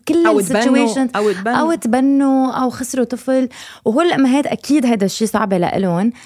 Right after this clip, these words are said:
Speaker 1: آه، وصعب الواحد أصلًا يلاقي كلمات، آه، لإلن. بس you are seen، نحن شايفينكن وعم نبعتلكن طاقة حب كتير، كتير، كتير، آه، كبيرة.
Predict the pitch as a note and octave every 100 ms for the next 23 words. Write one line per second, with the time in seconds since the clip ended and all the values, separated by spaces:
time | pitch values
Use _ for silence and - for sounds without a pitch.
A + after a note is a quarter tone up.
0 | - - G3 F#3+ F#3+ F3 F3+ A#3+ G#3 G#3
1 | G#3 G3 A3+ A3 F#3+ G#3 - - F#3+ F#3+
2 | G3 G3 - - - _ F#3 F3 E3+ E3
3 | D3+ - G3+ G3 E3+ F#3 F3+ F3+ - -
4 | - - - G#3 - F#3+ - A3+ A#3 B3+
5 | B3 G3+ - F#3 - E3+ G3+ G3+ G3+ G3
6 | A3+ G#3+ E3 D#3+ E3 F3 F#3 A3 - F#3
7 | E3+ G#3 G#3+ - G3 - B3 F#3+ - -
8 | B3+ C4 G#3 - A#3 A3 G3 - A3 A3
9 | A3 - - - - E3+ D#3+ - E3 D3+
10 | D3